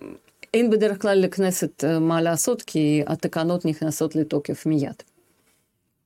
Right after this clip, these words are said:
אז עד עשרים ושבע לאוגוסט, וזאת השאלה, השאלה האם הממשלה תאריך את מצב החירום. אה, עד עכשיו הממשלה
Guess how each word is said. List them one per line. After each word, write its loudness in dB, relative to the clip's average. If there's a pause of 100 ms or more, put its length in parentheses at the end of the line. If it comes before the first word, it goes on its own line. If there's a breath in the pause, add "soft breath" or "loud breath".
(360)
אז -4 (420 soft breath)
עד 2
עשרים 0
ושבע 0 (140)
לאוגוסט, 0 (340 soft breath)
וזאת 0
השאלה, 0 (420 loud breath)
השאלה 0 (160)
האם 2 (180)
הממשלה 0 (400 loud breath)
תאריך 0
את -4
מצב -2
החירום. -4 (1300)
אה, 0 (440)
עד 0
עכשיו 2 (100)
הממשלה 0